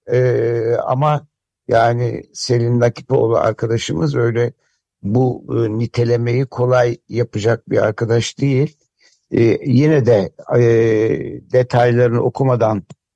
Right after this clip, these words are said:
bu haberi burada, e, okuduğum için de biraz kendimi, e, suçluyorum.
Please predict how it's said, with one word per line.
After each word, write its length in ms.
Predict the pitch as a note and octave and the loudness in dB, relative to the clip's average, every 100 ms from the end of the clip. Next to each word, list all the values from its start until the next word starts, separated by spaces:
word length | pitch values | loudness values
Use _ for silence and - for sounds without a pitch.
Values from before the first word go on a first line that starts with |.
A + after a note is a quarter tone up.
| - | -6
bu 220 | A#2 G#2 | -2 0
haberi 400 | A2+ A2+ A#2 A2+ | 0 0 -2 -2
burada, 440 | A#2+ A#2 G#2 G2+ - _ _ _ _ _ | -2 0 0 -2 -6 _ _ _ _ _
e, 540 | - A2 A2 G#2+ G#2 G#2+ | -2 0 0 -2 -4 -6
okuduğum 640 | - A#2+ A#2+ A#2 B2 A#2 | -8 -4 -2 0 2 0
için 280 | - A#2 B2 | -2 -2 -2
de 120 | D#3 | 0
biraz 420 | B2+ C3+ B2+ - _ _ _ | 0 -2 -4 -12 _ _ _
kendimi, 640 | - A#2 A2+ A2+ C3 D#3 - _ _ _ _ - | 0 0 2 2 2 2 -4 _ _ _ _ -6
e, 960 | G#2+ A2+ A2+ A2 A2+ A2 A2+ - - - | 0 0 0 0 -4 -8 -12 -14 -12 -12
suçluyorum. 840 | - A#2 - - C3+ G#2+ B2+ - | -2 -2 0 2 4 4 2 -2